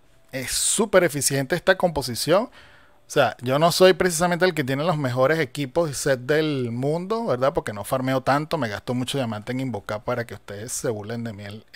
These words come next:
<laughs> en los directos. <laughs> No, mentira. Más que todo para que disfrutemos juntos invocando, que sé que les gusta mucho. Este, entonces, claro, yo no, yo no invierto tanto porque yo no meto dinero en el juego, solamente con los diamantes que me dan del programa.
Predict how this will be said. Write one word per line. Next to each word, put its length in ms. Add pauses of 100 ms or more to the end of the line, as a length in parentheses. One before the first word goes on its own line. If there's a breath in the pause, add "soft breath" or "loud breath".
<laughs> 200
en 140
los 120
directos. 580
<laughs> 260
No, 60
mentira. 480 (600 loud breath)
Más 120
que 100
todo 220
para 220
que 80
disfrutemos 580
juntos 420 (280 loud breath)
invocando, 640
que 100
sé 140
que 100
les 140
gusta 280
mucho. 420 (580 loud breath)
Este, 480
entonces, 280
claro, 220
yo 180
no, 220 (100)
yo 160
no 60
invierto 460
tanto 760 (200)
porque 220
yo 120
no 100
meto 280
dinero 300
en 40
el 80
juego, 300
solamente 480
con 120
los 120
diamantes 400
que 140
me 100
dan 160
del 100
programa. 540